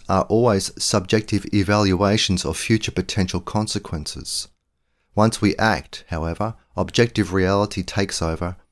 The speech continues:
replacing our mental forecasts with cold, hard facts.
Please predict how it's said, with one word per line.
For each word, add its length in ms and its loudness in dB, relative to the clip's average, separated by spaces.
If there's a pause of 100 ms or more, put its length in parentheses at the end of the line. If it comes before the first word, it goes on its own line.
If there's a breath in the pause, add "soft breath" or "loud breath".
(200)
replacing 560 2
our 80 4
mental 340 2
forecasts 880 -4
with 220 -8
cold, 420 2
hard 380 -2
facts. 600 -8